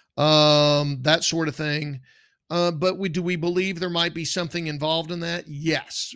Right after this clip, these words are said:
But we, there's a picture. See, everybody's, when we release that tape on Chris Jones,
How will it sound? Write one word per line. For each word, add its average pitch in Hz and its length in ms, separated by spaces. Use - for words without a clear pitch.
But 165 520
we, 170 460
there's 151 380
a 147 60
picture. - 540
See, 202 220
everybody's, 247 480
when 190 200
we 285 140
release 214 460
that 156 260
tape 160 400
on 151 320
Chris 170 220
Jones, 127 600